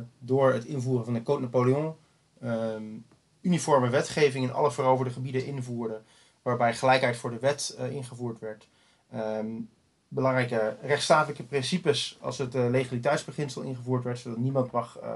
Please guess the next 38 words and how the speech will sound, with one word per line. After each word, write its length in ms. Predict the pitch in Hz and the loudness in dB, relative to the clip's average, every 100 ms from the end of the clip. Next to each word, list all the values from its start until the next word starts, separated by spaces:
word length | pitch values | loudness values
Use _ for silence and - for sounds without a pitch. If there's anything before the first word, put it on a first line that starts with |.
| 107 | -8
bijvoorbeeld 320 | 113 120 120 | -12 -12 -12
gevangen 280 | 123 135 127 | 2 4 4
genomen 280 | 127 120 117 | 2 0 0
worden, 260 | 113 107 - _ _ _ _ | -4 -6 -10 _ _ _ _
eh, 200 | 113 113 110 - | -6 -4 -4 -6
zonder 540 | 123 143 123 110 - | -4 2 2 2 -4
dat 200 | - 120 | -10 -10
er 80 | 113 | -8
een 100 | 113 | -2
rechtszaak 420 | 139 156 - 139 | 0 0 0 0
is. 200 | - - | -2 -10
Je 60 | - | -8
moet 160 | 117 117 | -8 -8
dus 120 | 110 | -10
altijd, 340 | 104 107 104 | -10 -12 -14
eh, 60 | 110 110 - | -12 -12 -12
in 140 | - 120 | -10 -10
het 100 | 117 | -6
rechtssysteem 480 | 151 - - 127 123 | -8 -8 -4 -4 -4
opgenomen 420 | 120 131 120 113 | -6 -4 -2 -2
worden. 240 | 113 110 - _ _ _ | -6 -10 -14 _ _ _
Iedereen 320 | 160 143 127 | -4 2 2
heeft 140 | 123 120 | 2 2
recht 440 | 127 127 - - | 4 4 0 -14
op, 280 | - 123 120 - - | -6 -4 -6 -12 -14
ehm, 380 | 113 107 110 107 117 - _ _ _ _ _ _ _ _ _ | -12 -10 -12 -16 -20 -20 _ _ _ _ _ _ _ _ _
verdediging 560 | - 113 139 143 127 123 | -12 0 2 2 0 -2
in 80 | 113 | -2
de 60 | |
rechtszaal 580 | 117 120 - 110 104 101 | -4 -4 -2 -2 -2 -4
en 160 | 101 - | -8 -4
eerlijke 360 | 143 131 117 | -4 -4 -6
verdediging 500 | 113 110 120 123 113 | -8 -8 -8 -10 -14
en 160 | 110 - | -12 -2
openbare 540 | 139 120 113 127 147 | -2 0 -2 0 -2
verdediging 460 | 135 127 113 117 113 | -2 -4 -4 -8 -8
ook. 220 | 104 - - - _ _ - | -8 -10 -20 -20 _ _ -4
Ehm, 380 | 113 107 107 | -2 -2 -6